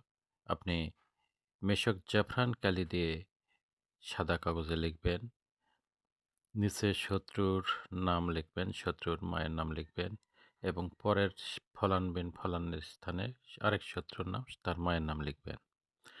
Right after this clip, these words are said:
দুইজন শত্রুর নাম, তাদের মায়ের নাম লিখবেন এবং যাদের মধ্যে আপনি ঝগড়া বিবাদ লাগাতে চান, যাদের ক্ষতি চান, যারা আপনার ক্ষতি করছে, তাদের নাম লিখবেন।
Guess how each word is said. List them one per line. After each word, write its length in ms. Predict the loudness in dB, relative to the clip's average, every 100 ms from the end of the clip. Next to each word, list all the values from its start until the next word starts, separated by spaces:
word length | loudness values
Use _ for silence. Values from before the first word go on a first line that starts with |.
| -20 -20 -10
দুইজন 440 | 4 8 10 8 6
শত্রুর 480 | 6 2 4 4 4
নাম, 260 | 4 4 4 0
তাদের 260 | 2 2 4
মায়ের 280 | 4 2 2
নাম 100 | 2 0
লিখবেন 380 | -2 -2 -4 -4 -8 _ _ _ _ _ 0
এবং 240 | 2 2 2
যাদের 300 | 4 6 6
মধ্যে 260 | 4 2 4
আপনি 240 | 2 2 -2 -2 0
ঝগড়া 280 | 0 2
বিবাদ 280 | 2 4 2
লাগাতে 360 | 2 0 -2 -4 -4
চান, 160 | -2 -2 0
যাদের 320 | 2 2 -2 -2
ক্ষতি 220 | -6 -6 -6
চান, 180 | -4 -2 -4 _ _
যারা 200 | 2 6 6
আপনার 280 | 6 2 0
ক্ষতি 220 | -2 -4 -4
করছে, 320 | -4 -4 -6
তাদের 340 | -4 -2 -2 -6 -12 _ _ -6
নাম 200 | -2 -2 -4
লিখবেন। 300 | -8 -10